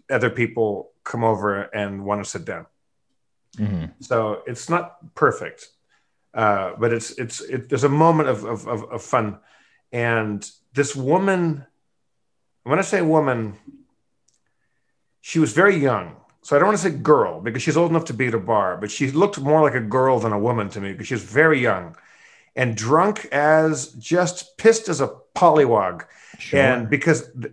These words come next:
Speaker 1: th-, the bar had opened earlier, like, early, early, like, at eight o'clock
Speaker 2: Hmm.
Speaker 1: for a, a football match, a soccer match between Tottenham and Man City, uh, the, uh, the League Cup. Um,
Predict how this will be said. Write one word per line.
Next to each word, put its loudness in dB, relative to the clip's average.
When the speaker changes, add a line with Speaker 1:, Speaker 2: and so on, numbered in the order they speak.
Speaker 1:
th-, -2
the 4
bar 4
had 2
opened 4
earlier, 4
like, -2
early, 8
early, 2
like, 0
at -4
eight 2
o'clock 2
Speaker 2:
Hmm. -6
Speaker 1:
for 2
a, -2
a -8
football 2
match, -6
a -6
soccer 0
match -4
between -8
Tottenham -2
and -6
Man -4
City, -4
uh, -4
the, 0
uh, -2
the -8
League -4
Cup. -8
Um, -2